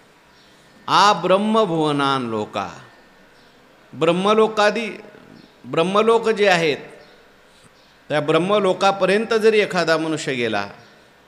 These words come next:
तरीसुद्धा त्यालासुद्धा पुनरावर्तिनः, हे अर्जुन, तिथेसुद्धा पुनरावृत्ती आहे.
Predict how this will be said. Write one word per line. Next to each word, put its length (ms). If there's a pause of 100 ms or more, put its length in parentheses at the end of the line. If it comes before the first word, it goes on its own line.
(680)
तरीसुद्धा 560
त्यालासुद्धा 800
पुनरावर्तिनः, 1500 (380)
हे 100
अर्जुन, 580 (680)
तिथेसुद्धा 440
पुनरावृत्ती 680
आहे. 160